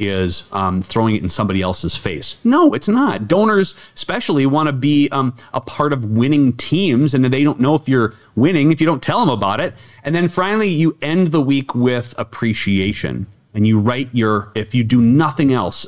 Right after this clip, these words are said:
from this podcast, you take one thing away. It is, at the end of every week, write five thank you notes. Five.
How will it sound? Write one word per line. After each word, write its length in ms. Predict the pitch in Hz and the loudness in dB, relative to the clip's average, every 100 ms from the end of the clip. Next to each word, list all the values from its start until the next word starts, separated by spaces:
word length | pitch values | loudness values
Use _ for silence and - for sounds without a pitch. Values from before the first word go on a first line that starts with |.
| - | -2
from 120 | 120 | -2
this 120 | 110 | 0
podcast, 520 | - 127 120 113 98 | -2 -4 -2 -6 -4
you 80 | 117 | -4
take 180 | 113 113 | -4 -4
one 400 | 107 120 135 156 | 0 2 2 0
thing 240 | 147 131 | 0 2
away. 360 | 113 104 117 101 | 2 2 0 -2
It 200 | 90 113 | -2 0
is, 480 | 110 98 95 98 - _ _ _ _ - - | 0 0 0 -2 -10 _ _ _ _ -20 -12
at 140 | 107 | -6
the 120 | 117 117 | -4 -2
end 180 | 123 139 | 0 2
of 120 | 127 | 0
every 220 | 113 123 | 0 2
week, 400 | 107 95 80 - _ _ - - _ | 2 0 -4 -10 _ _ -20 -20 _
write 540 | 98 98 110 113 117 - _ | -2 0 0 -2 -8 -16 _
five 760 | _ - 110 107 107 110 107 - _ _ | _ -4 -2 -2 -2 -4 -4 -8 _ _
thank 360 | - 110 95 - | -8 -6 -4 -4
you 60 | |
notes. 520 | 82 71 - - - _ _ | -4 -6 -8 -10 -10 _ _
Five. 540 | _ - 92 - - | _ -6 -6 -6 -14